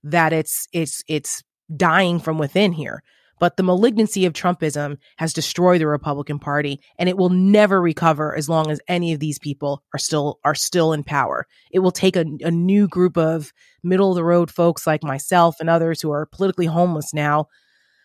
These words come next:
to possibly maybe start something new or get a movement together. But, um, I don't see the Republican Party being a serious party or ever regaining the, the glory days of Reagan or Bush or, you know,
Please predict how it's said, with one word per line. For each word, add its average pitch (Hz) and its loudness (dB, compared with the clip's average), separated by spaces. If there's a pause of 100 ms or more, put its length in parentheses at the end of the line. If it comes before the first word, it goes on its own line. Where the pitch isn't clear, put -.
to 202 0
possibly 165 2 (360)
maybe 170 0
start 180 2
something 160 -2
new 185 2
or 151 0
get 156 -2
a 160 -2
movement 175 -2
together. 156 -2 (440)
But, 160 2 (100)
um, 160 -4
I 180 2
don't 185 0
see 170 -4
the 160 -2
Republican 151 -4
Party 147 -2
being 147 -6
a 139 -6
serious 160 -2
party 143 -4
or 143 -6
ever 175 2
regaining 165 -2 (360)
the, 160 2
the 160 -4
glory 185 0
days 165 2
of 151 -2
Reagan 165 0
or 156 -4
Bush 156 -4
or, 156 -2 (240)
you 170 -2
know, 156 2